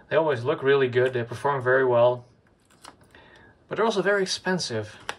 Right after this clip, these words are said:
And so I've always been sort of seven, eight years behind on those machines because that's when they got cheap enough for me to afford them. This Mac Studio is a bit different, 'cause it's not exactly a cheap machine,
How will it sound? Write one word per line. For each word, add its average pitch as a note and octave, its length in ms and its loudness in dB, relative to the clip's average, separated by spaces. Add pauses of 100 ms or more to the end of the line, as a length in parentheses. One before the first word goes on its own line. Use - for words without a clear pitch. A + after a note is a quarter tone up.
(640)
And B2+ 160 -8
so C#3 240 -2
I've C3+ 80 -4
always D#3 300 0
been C3+ 320 -2 (560)
sort D3 260 2
of B2+ 240 0
seven, C#3 360 -2
eight C#3+ 200 -4
years B2+ 240 -2
behind B2 520 -4 (160)
on C3+ 120 -10
those C#3 240 0
machines D#3 400 -6
because B2 300 -4
that's - 380 -8 (840)
when A#2+ 200 0
they A2+ 220 -2 (160)
got - 180 2
cheap E3 200 -2
enough B2 240 -2
for - 80 -6
me A#2+ 140 -2
to A#2+ 140 -8
afford F#3+ 300 -2
them. A#2+ 120 -6 (1200)
This F3+ 160 -4
Mac F#3 160 2
Studio G3+ 300 0
is D#3+ 80 -4
a - 40 -8
bit F3 140 -6
different, A3 380 -2 (680)
'cause A#2 180 -6
it's A#2+ 160 -6
not B2+ 140 -2
exactly A2+ 440 -6
a G#2 60 -8
cheap - 320 -8
machine, D3 440 -6